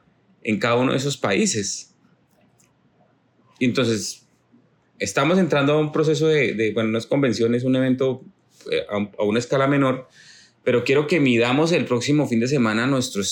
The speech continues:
nuestro evento, nuestro, nuestro, nuestro, nuestro enfoque productivo de lo que hicimos durante este año y el anterior, ¿de acuerdo? Ahora,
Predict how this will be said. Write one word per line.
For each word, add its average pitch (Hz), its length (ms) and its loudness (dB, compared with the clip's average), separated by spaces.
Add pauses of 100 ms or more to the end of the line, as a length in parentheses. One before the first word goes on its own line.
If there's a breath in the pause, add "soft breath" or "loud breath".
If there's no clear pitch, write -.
nuestro 101 320 -2
evento, 113 420 0
nuestro, 98 520 -2
nuestro, 95 420 -4
nuestro, 98 420 -4
nuestro 101 220 -4
enfoque 104 280 -2
productivo 123 460 0
de 139 60 0
lo 117 100 0
que 110 80 -4
hicimos 104 300 -2
durante 101 360 0
este 98 240 -2
año 139 180 0
y 156 60 0
el 110 100 0
anterior, 92 400 -4 (280 soft breath)
¿de 113 100 -6
acuerdo? 151 400 -2 (1200 soft breath)
Ahora, 135 360 2